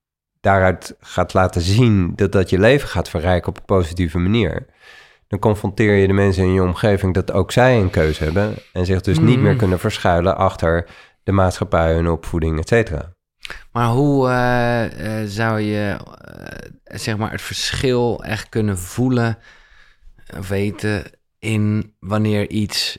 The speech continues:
Speaker 2: dus inderdaad, dit is eigenlijk een beetje een spiegeling zo van: hey, eh, dat eigenlijk mensen geconfronteerd worden met hun eigen beperking, om het te veel hard te zeggen.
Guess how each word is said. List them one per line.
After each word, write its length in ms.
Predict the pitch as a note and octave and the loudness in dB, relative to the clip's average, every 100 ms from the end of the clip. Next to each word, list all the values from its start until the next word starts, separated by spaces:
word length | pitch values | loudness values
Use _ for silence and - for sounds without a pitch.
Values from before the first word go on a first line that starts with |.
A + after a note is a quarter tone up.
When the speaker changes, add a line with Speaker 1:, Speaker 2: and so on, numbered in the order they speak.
| _ | _
Speaker 2:
dus 300 | - A2 G2+ | -4 -4 0
inderdaad, 380 | G#2+ G2 F2+ F2 | 0 2 0 0
dit 180 | G#2+ E3 | 0 2
is 140 | D#3+ | 0
eigenlijk 320 | - A2 G2+ | -2 -2 -2
een 60 | G#2 | 0
beetje 240 | G2+ F#2+ | 0 0
een 60 | G2 | -2
spiegeling 640 | - B2+ G#2+ A2 G#2 F#2+ | 0 0 2 2 2 0
zo 160 | G#2+ G2 | 0 0
van: 180 | G2 F#2 | 0 0
hey, 400 | A2+ G#2+ F2 - - _ _ _ _ | 0 0 -2 -8 -20 _ _ _ _
eh, 420 | G#2 G2+ G2+ G2 G2 | -6 -4 -2 -4 -4
dat 220 | G#2+ G#2+ | -4 -4
eigenlijk 340 | - G#2+ G#2 G#2 | -4 -2 -2 -2
mensen 200 | G2+ F#2+ | -2 -4
geconfronteerd 640 | G#2 G#2 G2+ G2 A#2 G2+ | -4 -4 -4 0 0 0
worden 260 | G#2 G2+ G2 | 0 0 0
met 140 | G2 | -2
hun 120 | G2+ | -2
eigen 260 | G2 F#2+ F#2 | 0 -2 -2
beperking, 440 | F#2+ G#2 A#2 A#2+ | -2 0 0 -2
om 100 | B2 | -4
het 80 | B2+ | -4
te 100 | B2+ | -4
veel 220 | B2+ C3 | -2 0
hard 140 | B2+ C3 | 0 -2
te 80 | |
zeggen. 360 | C3+ C3+ C#3+ | -2 -2 -4